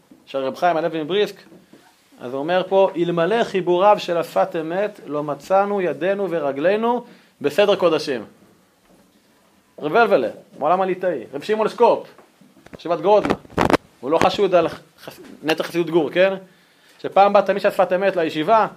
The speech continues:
אז רב שמעון שקופ שקם לכבודו ואמר, "גם אני תלמיד של השפת אמת."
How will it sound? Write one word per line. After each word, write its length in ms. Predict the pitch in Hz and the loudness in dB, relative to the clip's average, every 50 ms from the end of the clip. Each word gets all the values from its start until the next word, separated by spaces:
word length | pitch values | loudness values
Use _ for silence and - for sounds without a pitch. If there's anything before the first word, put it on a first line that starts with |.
| - _ _ _ _ _ - | -16 _ _ _ _ _ -10
אז 100 | 117 127 | -10 -8
רב 80 | 139 | -4
שמעון 320 | - 196 202 190 214 196 - | -2 0 0 0 0 -2 0
שקופ 220 | - 220 220 220 220 220 190 - | 2 2 2 2 2 -4 -6 -6
שקם 320 | 156 - - - 202 214 226 | -8 -10 2 4 4 4 4
לכבודו 280 | 208 220 190 196 208 | 2 0 0 2 4
ואמר, 320 | 202 180 170 175 196 214 220 196 | 4 4 4 6 6 6 4 6
"גם 260 | 170 196 214 233 220 208 | 6 6 6 6 4 4
אני 180 | 202 220 233 | 2 2 0
תלמיד 320 | 226 202 180 190 214 208 208 | 0 -2 -2 -2 -2 -4 -2
של 140 | 196 180 | -2 -2
השפת 300 | 170 160 - 175 170 170 | -2 -2 -2 -6 -4 -4
אמת." 320 | 170 156 151 123 98 - | -6 -8 -8 -10 -14 -16